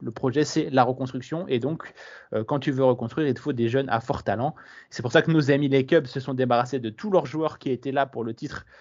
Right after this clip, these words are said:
euh, en deux mille, en deux mille seize et qui ont récupéré énormément d'assets pour leur futur. Donc, euh, oui, ça fait mal sur le coup, mais sur le long terme, les Cubs, euh, en sortiront vainqueurs, je pense.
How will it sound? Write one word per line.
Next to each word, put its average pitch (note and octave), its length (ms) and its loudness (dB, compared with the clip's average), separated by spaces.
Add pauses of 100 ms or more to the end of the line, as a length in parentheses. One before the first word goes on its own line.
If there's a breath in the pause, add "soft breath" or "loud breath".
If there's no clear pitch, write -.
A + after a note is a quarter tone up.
(180 soft breath)
euh, G2+ 180 -4
en B2 200 -2
deux B2 160 -4
mille, B2+ 340 -2
en A#2+ 100 -6
deux B2 100 0
mille B2 160 0
seize D#3+ 320 2
et A#2+ 80 2
qui B2 100 -8
ont A2+ 60 -4
récupéré A2+ 420 -2
énormément D3 400 0
d'assets C3+ 500 0 (320 soft breath)
pour C3 160 0
leur B2 200 2
futur. D3 400 -8
Donc, B2 260 -6
euh, A2 300 2 (400 loud breath)
oui, D#3+ 160 2
ça D3+ 100 4
fait C3+ 160 4
mal D3+ 220 4
sur C3+ 160 -2
le C3 100 -2
coup, F#3+ 240 -8
mais D3+ 160 -4
sur C3 300 -6
le B2 100 -2
long B2+ 160 -4
terme, D3+ 400 -2
les A2+ 160 0
Cubs, C3+ 300 -2
euh, A2+ 160 -2
en A#2 120 -6
sortiront C3 520 -6
vainqueurs, B2 520 -2
je A2+ 120 -4
pense. G2 420 -12